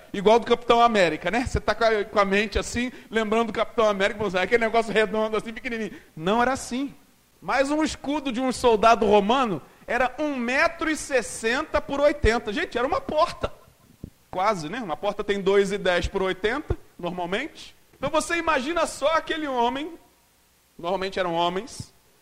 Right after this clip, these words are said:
com um escudo que tinha um e sessenta de altura por oitenta de largura, de madeira pura, revestido de couro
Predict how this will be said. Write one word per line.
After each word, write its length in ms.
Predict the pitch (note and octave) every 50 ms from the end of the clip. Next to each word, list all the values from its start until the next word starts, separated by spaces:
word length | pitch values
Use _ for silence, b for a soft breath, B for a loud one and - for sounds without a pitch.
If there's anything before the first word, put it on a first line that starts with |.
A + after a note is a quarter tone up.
| _ _
com 120 | A#3+ D4+
um 100 | D#4+ F4+
escudo 440 | E4 - - - - D4+ E4 D#4 D4
que 100 | - D#4
tinha 220 | - - D4 C#4+ C#4
um 260 | C#4+ D#4 E4+ F#4+ G4
e 40 | F4
sessenta 800 | - - - D#4+ C#4 C4 - - - C4+ C#4 C#4 - C4 B3+
de 140 | G3 F#3 A3+
altura 500 | A3+ G#3 G#3 G3 - - A#3+ C#4+ D4 C#4
por 160 | - B3+ B3+
oitenta 540 | C4 C4 A#3+ - - A#3+ A#3+ B3+ B3 C4 A3+
de 80 | G3 A3
largura, 460 | A3+ G#3+ F#3 F3 F3 F3+ A#3 B3 A#3
de 100 | F#3 A3
madeira 480 | A3+ A#3 G#3+ F3+ E3+ G#3 B3 C4 A#3+
pura, 500 | - - - - - A#3 A3+ B3 C4+ C#4
revestido 520 | A#3+ A3+ A#3+ A3+ A#3 A3 - - C#4+ B3+ A#3
de 120 | A3+ B3
couro 540 | - - - A3+ A3+ A3+ B3 C4 D#4 E4